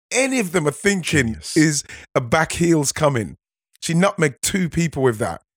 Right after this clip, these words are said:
Speaker 1: And this is what I love about taking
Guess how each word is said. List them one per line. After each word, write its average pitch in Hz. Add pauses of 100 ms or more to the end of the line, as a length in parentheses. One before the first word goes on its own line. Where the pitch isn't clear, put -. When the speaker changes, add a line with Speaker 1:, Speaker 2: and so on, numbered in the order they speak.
(280)
Speaker 1:
And 147
this 214
is 190
what 180
I 165
love 160
about 147
taking 175